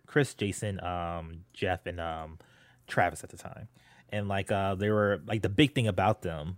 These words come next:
was, like, uh, yeah, other than, like, their opinions and stuff like that, like, uh, they usually had this big, massive, like, spoiler cast.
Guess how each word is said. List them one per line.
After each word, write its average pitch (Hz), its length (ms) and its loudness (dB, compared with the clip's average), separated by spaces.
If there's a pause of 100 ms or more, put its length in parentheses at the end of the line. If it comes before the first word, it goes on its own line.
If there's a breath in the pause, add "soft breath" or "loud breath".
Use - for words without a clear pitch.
(140)
was, 92 200 -4
like, 87 180 -2
uh, 82 360 -4 (460)
yeah, 135 200 0
other 101 120 4
than, 95 120 -2
like, 80 160 -6
their 90 60 -8
opinions 90 240 -8
and - 20 -14
stuff 92 140 -6
like 76 80 -6
that, 87 140 -2
like, 82 160 -4
uh, 80 280 -2 (180)
they - 80 -10
usually 92 880 -2
had 98 100 0
this 87 140 -8
big, 92 340 0
massive, 85 280 -6
like, - 100 -12
spoiler - 400 -12
cast. - 380 -20